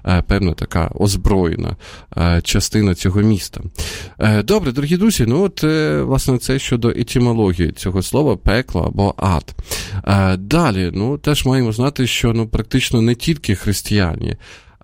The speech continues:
говорять про, ну, це місце перебування душ померлих, е, про підземне царство, але також в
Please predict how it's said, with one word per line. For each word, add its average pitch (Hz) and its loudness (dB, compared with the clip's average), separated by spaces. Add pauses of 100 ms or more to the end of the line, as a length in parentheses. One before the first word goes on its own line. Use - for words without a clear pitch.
говорять 104 2
про, 95 2 (120)
ну, 95 0
це 87 -2
місце 101 2
перебування 95 0
душ 104 -2
померлих, 95 0 (500)
е, 92 2
про 98 -2
підземне 92 0
царство, 98 -2
але 156 2
також - 0
в 131 2